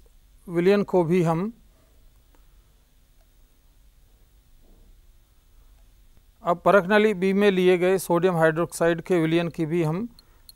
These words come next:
लिटमस पत्र द्वारा जांच करते हैं कि यह क्षारीय है या नहीं। तो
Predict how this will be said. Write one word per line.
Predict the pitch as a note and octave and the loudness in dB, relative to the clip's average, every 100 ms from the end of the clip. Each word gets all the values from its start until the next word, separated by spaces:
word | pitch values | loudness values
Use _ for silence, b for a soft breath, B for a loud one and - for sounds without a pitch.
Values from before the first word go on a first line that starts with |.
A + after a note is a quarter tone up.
| _ E3 | _ -10
लिटमस | D#3+ F#3+ F3+ | -4 -4 0
पत्र | F3+ E3+ E3 | -2 -2 0
द्वारा | D#3+ D#3+ E3 | 4 4 4
जांच | D#3 D3+ | 0 0
करते | - C#3 - D#3 | -4 -4 -2 -2
हैं | D#3 G#3 A#3+ _ _ _ _ _ _ - | -2 -6 -10 _ _ _ _ _ _ -12
कि | E3+ | -6
यह | E3 E3 E3 | -2 0 -2
क्षारीय | - D#3+ D#3+ E3+ F3+ | -2 0 2 2 0
है | D3+ E3+ - - _ - | 2 0 0 -6 _ -14
या | D#3 D3 | -4 -2
नहीं। | C#3+ B2 A#2 A2+ _ _ _ _ _ _ _ - - - - - | -2 -4 -8 -12 _ _ _ _ _ _ _ -20 -20 -20 -20 -4
तो | F3+ | -2